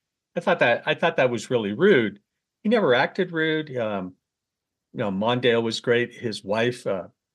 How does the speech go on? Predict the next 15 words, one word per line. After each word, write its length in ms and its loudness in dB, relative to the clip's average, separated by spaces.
um, 640 -14
President 340 -2
Carter's 420 -4
wife, 520 -2
everybody 480 2
was, 300 -6
you 120 -4
know, 160 -4
just 320 -10
really 320 2
nice, 480 -2
except 360 -4
for, 300 -4
like, 340 -6
it, 100 -8